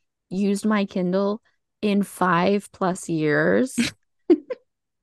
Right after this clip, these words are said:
Speaker 1: I had to charge it, make sure it still works
Speaker 2: <laughs>
Speaker 1: to download these ebooks. And I'm so glad that I did, because then I got to take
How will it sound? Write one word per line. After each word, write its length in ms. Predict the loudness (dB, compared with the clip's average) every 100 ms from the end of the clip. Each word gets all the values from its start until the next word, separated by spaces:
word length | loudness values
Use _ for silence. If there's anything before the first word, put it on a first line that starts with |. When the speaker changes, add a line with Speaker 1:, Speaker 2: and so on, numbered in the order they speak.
| _ _
Speaker 1:
I 220 | 2 4
had 200 | 6 4 2
to 160 | -2
charge 400 | -2 -2 0 2
it, 220 | 2 2
make 200 | 0 -2
sure 220 | -2 -2 -2
it 100 | -4
still 420 | -12 -2 0 4
works 600 | 4 4 2 -2 -14 -6
Speaker 2:
<laughs> 300 | 0 0 0
Speaker 1:
to 100 | -2
download 580 | 2 4 4 2 0 0
these 300 | -2 -2 -4
ebooks. 680 | -4 -2 0 0 -2 -8 -6
And 160 | -2 0
I'm 180 | 0
so 280 | -2 -4 -2
glad 240 | 0 0 0
that 100 | -2
I 160 | -4 -6 -6
did, 440 | -4 -2 -2 -6 -12 _ _ _
because 340 | -4 0 -2 0
then 220 | 2 2
I 120 | 2
got 280 | 0 -2 -6
to 140 | -8 -6
take 460 | 0 -2 -2 -10